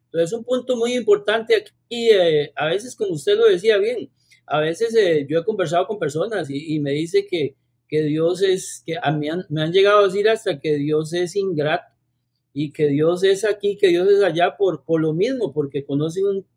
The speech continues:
poquito de la, la vida del pueblo de Israel y que cómo Dios, eh, permitió que murieran o mató doscientas cincuenta mil personas, pues fue por la rebelión de Coré,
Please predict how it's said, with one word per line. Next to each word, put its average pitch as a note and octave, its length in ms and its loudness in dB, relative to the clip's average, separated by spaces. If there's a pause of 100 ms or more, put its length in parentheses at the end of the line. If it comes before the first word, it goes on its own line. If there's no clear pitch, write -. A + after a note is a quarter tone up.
poquito G3 460 2
de F3+ 160 2
la, C3 360 -2
la C3+ 180 0
vida E3 300 4
del F#3 140 4
pueblo F#3 300 2
de - 100 4
Israel G#3 440 0 (540)
y D3 140 -8
que D3+ 160 -4
cómo F#3 300 2
Dios, F#3 400 6
eh, D#3 400 2
permitió D#3+ 520 0
que G3+ 120 4
murieran E3+ 440 0
o C3+ 240 -4
mató D3 600 -2 (400)
doscientas D#3+ 560 -2
cincuenta D3 400 -4
mil D#3 180 -2
personas, F3 560 2 (220)
pues C#3 240 0
fue F3+ 180 0
por A#3+ 140 4
la F#3+ 120 4
rebelión C#3+ 380 0
de D#3+ 120 -4
Coré, D3+ 360 -2